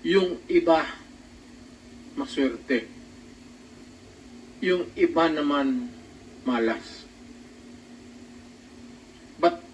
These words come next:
usually, they are treated as slaves. Alam mo yung mga countries na yan, ang pagtingin kasi nila sa mga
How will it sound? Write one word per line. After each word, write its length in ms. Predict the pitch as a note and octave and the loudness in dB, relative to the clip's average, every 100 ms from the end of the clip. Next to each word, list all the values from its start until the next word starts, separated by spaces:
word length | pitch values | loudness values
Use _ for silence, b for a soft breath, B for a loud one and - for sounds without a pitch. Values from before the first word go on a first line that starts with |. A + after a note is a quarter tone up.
| - | -14
usually, 920 | - E3+ G3+ - D#3+ E3 C#3+ C#3 C3 - - - - C#3 | -4 0 2 2 6 8 8 4 2 -4 -18 -20 -20 2
they 240 | D3+ E3+ - | 8 8 6
are 280 | E4+ C#3+ - | 0 -2 -6
treated 680 | - D#3 F3+ - D#3+ C3+ B2+ - | -2 0 0 0 0 0 -2 -8
as 240 | C3 - B2 | -12 -8 -4
slaves. 560 | B2 A#2+ - - - - - - - - - - - - - | 0 0 -2 -14 -20 -20 -20 -20 -20 -20 -20 -20 -20 -20 2
Alam 320 | F3 A#3 A#3+ | 6 6 6
mo 80 | G#3+ | 4
yung 400 | G3+ F#3+ F3+ F3 | 2 2 0 2
mga 400 | E3 D4 C4+ B3+ - - A#3+ - - | 2 0 -2 -4 -10 -14 -14 -14 -4
countries 640 | - C#3+ B2+ C3+ C3 - | 0 0 2 0 0 2
na 80 | C3+ | 2
yan, 320 | A#2+ G#2+ A2 - - - - - - - - - - - - | 4 0 -8 -14 -20 -20 -20 -20 -20 -20 -20 -20 -20 -16 -8
ang 80 | E3 - | -2 -2
pagtingin 640 | - - F#3 G3 G#3 - | -2 0 2 6 4 4
kasi 240 | G3 F3 | 2 6
nila 320 | E3+ E3 D3+ D3 | 6 6 4 2
sa 480 | D3+ C#3 C3 A#2+ A2+ - - | 2 2 2 2 -2 -10 -4
mga 300 | C#3+ C#3+ | 0 2